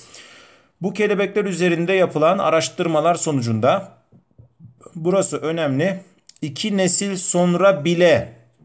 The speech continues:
kanatlarında küçülme ve, e, gözlerinde şekil bozukluğu gözlen-, e, olduğu belirtiliyor. Demek ki bu olay bir mutasyondur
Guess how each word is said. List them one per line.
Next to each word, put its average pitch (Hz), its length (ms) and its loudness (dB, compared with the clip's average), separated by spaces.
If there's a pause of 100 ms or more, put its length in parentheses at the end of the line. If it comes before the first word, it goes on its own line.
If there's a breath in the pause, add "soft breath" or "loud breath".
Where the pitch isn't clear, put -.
(1120 loud breath)
kanatlarında 156 680 0
küçülme 170 460 -4
ve, 196 340 0
e, 123 260 2
gözlerinde 151 680 0
şekil 175 380 -4
bozukluğu 156 680 -2 (100)
gözlen-, 147 560 2 (360)
e, 123 40 0
olduğu 135 600 2
belirtiliyor. 95 520 -4
Demek 185 300 -2
ki 214 300 -2 (520 loud breath)
bu 160 280 0
olay 104 320 0
bir 127 80 -2
mutasyondur 180 960 -2